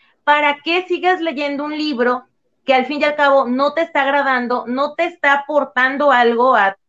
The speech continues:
a tu mo-, en tu momento? Porque a lo mejor no estamos ni con el ánimo de querer estar leyendo este libro. Entonces, yo ese sí es un consejo que les doy, a lo mejor ustedes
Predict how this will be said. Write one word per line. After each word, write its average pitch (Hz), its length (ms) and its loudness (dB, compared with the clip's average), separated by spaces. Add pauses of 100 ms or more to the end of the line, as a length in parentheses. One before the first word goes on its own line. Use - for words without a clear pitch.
(120)
a 233 240 -4
tu 254 140 -4
mo-, 240 160 -2
en 247 180 -4
tu 277 80 -4
momento? 277 480 -2
Porque 233 200 -2
a - 20 2
lo 233 80 2
mejor 262 280 0 (200)
no 269 80 -4
estamos 311 400 -2
ni 285 160 -10
con 233 180 -2
el 226 160 2
ánimo 277 460 -2
de 214 180 -6
querer 233 300 0
estar 247 260 -2
leyendo 226 320 -4
este 220 200 -12
libro. 214 360 -8 (580)
Entonces, 262 540 -4
yo 233 200 -4
ese 440 200 2
sí 381 80 -2
es 359 100 -4
un 359 120 -2
consejo 320 440 -2
que 262 100 0
les 220 200 0
doy, 262 320 0
a 233 120 0
lo 226 100 2
mejor 226 300 -2
ustedes 277 360 2